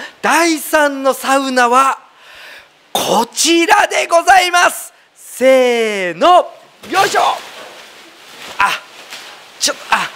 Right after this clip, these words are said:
で、あ、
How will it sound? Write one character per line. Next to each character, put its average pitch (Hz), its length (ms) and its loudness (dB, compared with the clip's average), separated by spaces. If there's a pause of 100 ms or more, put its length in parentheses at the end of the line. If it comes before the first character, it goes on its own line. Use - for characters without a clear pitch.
(500)
で、 196 100 -8 (1500)
あ、 - 240 -2